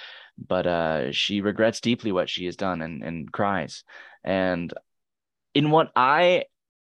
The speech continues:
I, maybe I am the outlier here, and what I thought was actually a very sweet moment, um, Octavian, in all his wisdom,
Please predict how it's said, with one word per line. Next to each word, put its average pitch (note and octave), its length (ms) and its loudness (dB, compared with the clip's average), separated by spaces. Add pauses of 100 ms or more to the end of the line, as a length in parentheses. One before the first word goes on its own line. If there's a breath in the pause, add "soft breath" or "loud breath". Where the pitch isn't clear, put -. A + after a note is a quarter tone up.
(120)
I, C3 120 2
maybe B2+ 420 0
I A2+ 180 0
am A2+ 120 -6
the G2+ 60 -4
outlier G#2+ 320 -2
here, G#2+ 140 -6
and G#2+ 80 -6
what A2+ 120 2
I C3+ 100 2
thought C#3 240 -2
was A#2 140 -6
actually A2+ 420 -4
a A2 120 -2
very A2+ 360 0
sweet A#2 320 -8
moment, G2+ 400 -2 (420)
um, E2+ 420 -6 (380)
Octavian, A#2+ 800 0
in G#2+ 100 -8
all G#2+ 180 -2
his A2 140 -4
wisdom, A2 580 -2